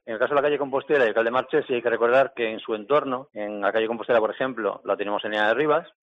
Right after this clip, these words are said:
en, y además se puede circular por el carril derecho de Juana de Vega, y en Ea de Rivas hay un carril bici específico, con lo cual no es necesario, salvo que uno vaya exactamente a ese punto. Si va exactamente a ese punto, pues lo que tiene que hacer es apearse antes. En el caso del alcalde Marchesi,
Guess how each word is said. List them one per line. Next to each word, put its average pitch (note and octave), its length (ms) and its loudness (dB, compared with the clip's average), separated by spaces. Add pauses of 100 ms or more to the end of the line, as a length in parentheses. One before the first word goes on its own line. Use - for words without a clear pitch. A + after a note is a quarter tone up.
en, A2+ 320 -4
y A2 100 -6
además G2+ 200 0
se B2+ 60 -2
puede A2 140 -2
circular A2 180 -2
por G#2+ 120 0
el G#2 80 -2
carril A2 240 -2
derecho A2 320 -2
de F#2+ 60 -2
Juana G#2 220 -4
de G2+ 80 -2
Vega, C3 380 0
y B2 80 -2
en A2 60 -4
Ea A2 140 0
de A2 40 4
Rivas A#2 240 2
hay C3+ 60 -2
un A#2+ 80 -6
carril G2 240 -2
bici B2+ 260 -4
específico, - 680 -6
con F2+ 120 -10
lo F#2 60 -6
cual G#2 260 0
no A2 60 -4
es G#2+ 80 -4
necesario, G#2 560 -2
salvo G2 220 -4
que G2+ 60 -10
uno A2 140 -2
vaya G#2+ 300 2
exactamente G2+ 560 -4
a F#2+ 40 -6
ese F#2+ 100 -6
punto. A2+ 260 -4
Si - 80 -8
va G2 120 2
exactamente G#2+ 340 -2
a G#2+ 40 -2
ese A#2 120 -4
punto, B2 240 -4
pues A#2+ 60 -2
lo G#2+ 60 -4
que G2+ 40 -16
tiene G2 120 -8
que F2 40 -6
hacer G#2 140 -10
es - 80 -4
apearse G2 400 -2
antes. F#2 340 -6
En G#2+ 60 -10
el G#2+ 40 -4
caso A#2 180 2
del - 20 4
alcalde C3+ 240 2
Marchesi, B2+ 520 0